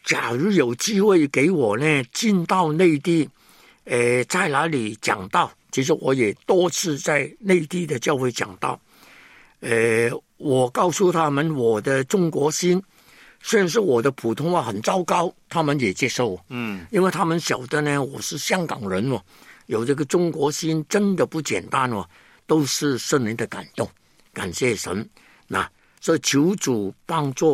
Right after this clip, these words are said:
Speaker 1: 我们看得远一点。呃，保罗在哥林多前书十三章谈到，现在存在的有信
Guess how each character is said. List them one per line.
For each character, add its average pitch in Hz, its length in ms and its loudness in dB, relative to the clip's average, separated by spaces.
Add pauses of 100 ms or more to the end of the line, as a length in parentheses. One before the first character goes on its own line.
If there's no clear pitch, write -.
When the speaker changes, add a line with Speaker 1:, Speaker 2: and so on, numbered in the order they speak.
(180)
Speaker 1:
我 87 240 -4
们 107 320 -4 (560)
看 226 220 0
得 226 100 -2
远 117 320 -2
一 151 100 -4
点。 98 180 -2 (880)
呃， 127 440 0
保 120 240 -2
罗 160 180 2
在 175 460 0 (120)
哥 185 140 2
林 170 140 2
多 175 120 2
前 147 220 0
书 170 160 -2
十 160 160 -6
三 160 260 -2
章 156 260 -2
谈 127 240 -4
到， 143 220 -2 (800)
现 214 460 0
在 160 300 0
存 135 320 -4
在 175 240 -2
的 127 160 -4
有 92 280 -4
信 160 640 -4